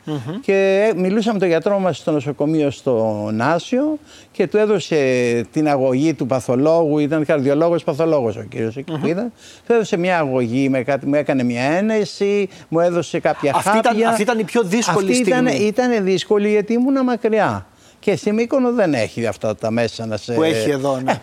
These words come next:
Speaker 2: θα με παίρνουν το ελικόπτερο αν χρειαζόταν. Αλλά το
Speaker 1: Μμμ.
Speaker 2: θέμα δεν χρειάστηκε. Ε, έγινε ανάταξη με τα χάπια και με την ένεση που έκανα.
Speaker 1: Ωραία.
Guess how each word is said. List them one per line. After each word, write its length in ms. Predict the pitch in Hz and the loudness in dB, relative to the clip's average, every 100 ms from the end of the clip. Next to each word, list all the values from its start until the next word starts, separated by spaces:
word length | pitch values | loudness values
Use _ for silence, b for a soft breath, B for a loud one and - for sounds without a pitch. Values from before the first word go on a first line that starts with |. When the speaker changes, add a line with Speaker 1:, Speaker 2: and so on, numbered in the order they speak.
| - 135 | -6 -6
Speaker 2:
θα 180 | 165 156 | 0 0
με 100 | 147 | 2
παίρνουν 320 | 220 240 220 | 2 2 0
το 60 | |
ελικόπτερο 480 | 220 196 165 - 113 | 0 2 0 0 -2
αν 80 | 101 | -2
χρειαζόταν. 580 | 123 107 101 98 107 104 | -2 -2 0 -2 -4 -2
Αλλά 160 | 123 127 | -2 0
το 100 | 147 | 0
Speaker 1:
Μμμ. 60 | |
Speaker 2:
θέμα 260 | 175 233 220 B B - | 0 0 -2 B B -8
δεν 260 | 202 254 220 | -2 0 2
χρειάστηκε. 760 | 160 123 123 - 160 208 233 B B B | 2 2 0 -2 -2 -2 -2 B B B
Ε, 520 | 185 180 180 175 170 - - - 202 | 0 2 4 2 2 -2 -8 -2 0
έγινε 320 | 220 233 220 | 2 2 2
ανάταξη 520 | 220 220 226 - - | 2 2 0 -2 -2
με 100 | 220 | -2
τα 120 | 196 170 | 0 0
χάπια 380 | 208 220 240 | 0 0 0
και 160 | 220 220 | -2 -2
με 140 | 208 | -2
την 200 | 196 185 | -2 -2
ένεση 300 | 180 175 147 | 0 0 -2
που 80 | - | 0
έκανα. 300 | 120 101 123 | -2 0 0
Speaker 1:
Ωραία. 240 | 160 135 | 0 0